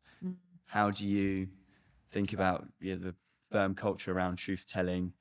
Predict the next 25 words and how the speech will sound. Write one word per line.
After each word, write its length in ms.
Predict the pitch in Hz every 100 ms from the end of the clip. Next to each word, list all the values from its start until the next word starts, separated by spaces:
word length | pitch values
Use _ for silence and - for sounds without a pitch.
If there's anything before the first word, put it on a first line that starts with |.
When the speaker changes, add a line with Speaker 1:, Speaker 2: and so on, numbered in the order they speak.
| _ _ -
Speaker 2:
Again, 240 | 95 101
lots 240 | 107 - -
of 120 | 90
your 160 | 104 95
business 500 | 98 101 98 92 -
is 60 |
probably 280 | - 101 92
sold 300 | - 98 92
by 220 | 92 95 95 _ _ _ _
yourself. 400 | 95 - 98 95
You, 120 | 98
I 100 | 87
would 140 | 95
imagine 420 | 92 95 92 - 92
you 160 | 92
are 200 | 92 92 - _ _ _
the 60 | 104
brand 360 | 101 95 92 92
for 100 | 101
your 100 | 92
business, 360 | 95 92 87
just 200 | - -
your 140 | 98 95
own 120 | 95
personality. 920 | 92 95 - 101 101 - 92 90